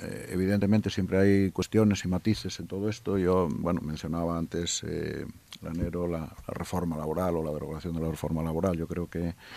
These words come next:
eh, bueno, si solventamos el problema de la transición ecológica y solventamos el problema del acero, etcétera, etcétera, pues, eh, yo creo que, bueno, pues eso, yo creo que,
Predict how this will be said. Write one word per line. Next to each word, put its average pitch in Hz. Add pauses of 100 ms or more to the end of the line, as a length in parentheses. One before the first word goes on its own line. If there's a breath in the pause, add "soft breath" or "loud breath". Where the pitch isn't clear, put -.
(720 loud breath)
eh, -
bueno, 85
si 92
solventamos 92
el 104
problema 101
de 98
la 95
transición 90
ecológica 92
y 87
solventamos 82
el 90
problema 90
del 85
acero, 90
etcétera, 87
etcétera, 90
pues, -
eh, 80
yo 82
creo 85
que, 87
bueno, 82
pues -
eso, 82
yo 82
creo 87
que, 85